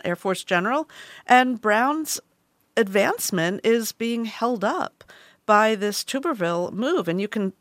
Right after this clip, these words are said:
hear the frustration in Mitch McConnell's voice. And it, in, in a way, it's kind of a test of McConnell's leadership or his clout. I mean, he is clearly not able to bring Tuberville in line. Um,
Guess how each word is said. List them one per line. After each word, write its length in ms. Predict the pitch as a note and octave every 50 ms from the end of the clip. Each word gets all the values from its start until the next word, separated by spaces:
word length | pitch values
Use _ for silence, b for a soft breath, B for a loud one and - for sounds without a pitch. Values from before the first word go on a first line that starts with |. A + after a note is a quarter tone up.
| _
hear 320 | - - B3 D#4 F4 F4 D#4
the 100 | A3+ A3
frustration 540 | - G#3+ F#3+ - - - G#3+ A#3 - G#3+
in 160 | F3 E3+ F3 F3
Mitch 200 | F3 E3+ - -
McConnell's 580 | D3+ D3 - - A#3 C4+ D4 C#4 A3 F3 -
voice. 480 | - C#3+ C3 B2+ - C3+ E3+ - - -
And 120 | F#3+ F3+ B B B B B B B B B B B
it, 100 | - G#3+ A#3+
in, 200 | B3 A#3+ A#3+ - _ _ _ _
in 80 | A#3 A#3
a 60 | A#3
way, 180 | B3 D4+ F4+ F4
it's 160 | C#4 - -
kind 220 | - B3 C4 D4
of 40 | D#4
a 80 | A3+ F#3
test 300 | - G3+ G3 F#3 - -
of 100 | F#3 F3
McConnell's 640 | F3+ E3+ E3 - - G#3+ B3 C4 A#3+ F#3+ E3 -
leadership 520 | - A#3 C#4 F#4 F4+ A#3 - - - - -
or 140 | - E3+ E3+
his 240 | F3+ G3 F3 - -
clout. 480 | - - - G#3 C4+ D#4+ C4+ - - -
I 60 | F#3
mean, 160 | F#3 F3 F3+
he 380 | F#3+ - B3+ C4 C4+ C#4 C4+ C4+ b b b b b b b
is 160 | - G3 - - _ _ _ _ _ _ _ _
clearly 400 | - - C4 B3+ B3+ A#3+ G#3+ F#3
not 320 | F3+ F3+ F3 F3+ F#3+ G3 -
able 340 | - F3 A3 A#3+ A3 F3 E3
to 180 | - - - E3+
bring 580 | D#3+ - - E3+ G3 A#3+ B3+ G#3+ E3 D3+ E3+ F3
Tuberville 720 | - - F3+ E3+ E3 E3+ D#3+ D3+ D#3 D3+ D3 D3 - D#3 _ b b b b b b b b b -
in 180 | F#3+ F3 E3
line. 720 | D#3 D#3 E3+ A3 D4 D4 G3 B2+ - - - - - F3 - _ _
Um, 440 | F#3+ F#3+ G3 F#3+ F#3+ F#3+ F#3+ G3 G3